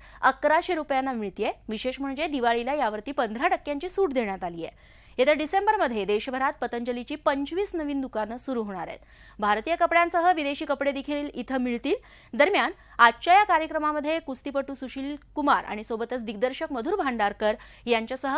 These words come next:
अनेक दिग्गज हजर होते. अंबरनाथमधल्या एमआयडीसीतल्या अग्नितांडवाची दुपारी दोन वाजण्याच्या सुमारास अंबरनाथ एमआयडीसीतल्या प्रिशिया केमिकल कंपनीला लागलेल्या आगीवरती अखेर नियंत्रण मिळवण्यात यश आलं.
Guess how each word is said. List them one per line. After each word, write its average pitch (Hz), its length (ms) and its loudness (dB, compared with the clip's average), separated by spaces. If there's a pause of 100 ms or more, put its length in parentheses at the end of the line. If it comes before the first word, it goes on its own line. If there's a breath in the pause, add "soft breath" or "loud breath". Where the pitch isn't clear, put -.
अनेक 269 280 2 (100)
दिग्गज 208 480 -4
हजर 190 300 -10
होते. 170 320 -14 (1120)
अंबरनाथमधल्या 220 880 -2
एमआयडीसीतल्या 214 840 -6
अग्नितांडवाची 170 800 -8
दुपारी 196 320 -4
दोन 233 280 4
वाजण्याच्या 302 400 -2
सुमारास 269 400 2
अंबरनाथ 233 560 0
एमआयडीसीतल्या 214 760 -2 (320 loud breath)
प्रिशिया 294 420 4
केमिकल 277 420 0
कंपनीला 240 480 0
लागलेल्या 202 420 0
आगीवरती 208 400 -4
अखेर 247 240 -4
नियंत्रण 233 440 -4
मिळवण्यात 202 360 -4
यश 185 240 -6
आलं. 185 180 2